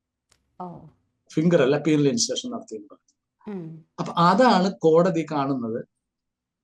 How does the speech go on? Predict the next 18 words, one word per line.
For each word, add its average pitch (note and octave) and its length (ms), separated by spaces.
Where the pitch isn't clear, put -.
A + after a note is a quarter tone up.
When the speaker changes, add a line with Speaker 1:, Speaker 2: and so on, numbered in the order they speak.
Speaker 2:
നേരത്തെ A3 440
പറഞ്ഞതല്ല, D3+ 960
ഫസ്റ്റ് D#3 240
ഇൻഫർമേഷൻ G3+ 360
സ്റ്റേറ്റ്മെന്റ് E3+ 380
പറഞ്ഞ C#3 300
അല്ല B2 480
പിന്നീട് C3+ 280
പറയുന്നത്. G#2+ 420
So F#3 120
there F3+ 200
is C#3 340
discrepancy. D3 840
ഈ F#3 60
വിറ്റ്നസിന്റെ F3 760
ഈ E3 200
മൊഴി C3 500
വിശ്വാസത്തിലെടുക്കാൻ C3+ 880